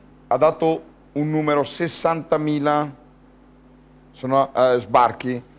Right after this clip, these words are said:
Io non so se questa intervista è di sette, otto, nove mesi fa o se è di due giorni fa, l'altro giorno. Perché vuol dire che, eh, la, mm, signora Boldrini è assolutamente fuori da tutti i livelli, che non ha in mano i dati quelli giusti.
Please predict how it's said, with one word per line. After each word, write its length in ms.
Io 140
non 120
so 140
se 160
questa 440
intervista 560
è 100
di 140
sette, 400
otto, 340
nove 220
mesi 300
fa 400
o 100
se 180
è 60
di 100
due 160
giorni 280
fa, 240
l'altro 280
giorno. 380
Perché 200
vuol 160
dire 220
che, 380
eh, 480
la, 400
mm, 380
signora 340
Boldrini 600
è 260
assolutamente 800
fuori 300
da 100
tutti 220
i 40
livelli, 520
che 100
non 160
ha 300
in 120
mano 260
i 80
dati 480
quelli 200
giusti. 200